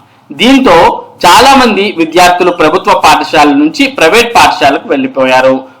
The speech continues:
ఉన్నత, ప్రాథమికోన్నత బడులకు వెళ్లిపోయిన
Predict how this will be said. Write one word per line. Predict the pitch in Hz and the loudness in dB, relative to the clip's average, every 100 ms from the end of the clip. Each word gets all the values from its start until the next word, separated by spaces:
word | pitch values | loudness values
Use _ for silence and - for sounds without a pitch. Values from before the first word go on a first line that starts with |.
| - | -4
ఉన్నత, | 175 254 254 185 202 | 0 2 2 2 2
ప్రాథమికోన్నత | 160 170 220 226 220 196 180 - | 2 0 0 0 0 2 0 0
బడులకు | 139 143 143 156 | -2 -2 -2 -4
వెళ్లిపోయిన | 135 135 143 160 156 156 | -4 -4 0 0 2 2